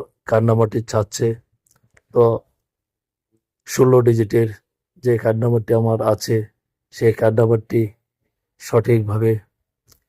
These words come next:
দিয়ে দিচ্ছি, যাতে কোনো রকম ভুল না হয়। এভাবে আপনারও ইচ্ছা করলে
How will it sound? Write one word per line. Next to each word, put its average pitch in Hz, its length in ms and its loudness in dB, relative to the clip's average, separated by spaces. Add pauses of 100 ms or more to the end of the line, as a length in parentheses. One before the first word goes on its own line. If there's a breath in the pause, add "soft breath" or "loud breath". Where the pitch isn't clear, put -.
(200)
দিয়ে 117 320 4
দিচ্ছি, 110 300 -4 (400)
যাতে 113 180 -4 (100)
কোনো 117 240 0
রকম 117 200 -2 (100)
ভুল 110 140 -2 (100)
না 110 120 0
হয়। 113 140 2 (100)
এভাবে 113 260 2 (100)
আপনারও 110 380 -2
ইচ্ছা 117 200 -2 (120)
করলে 113 280 2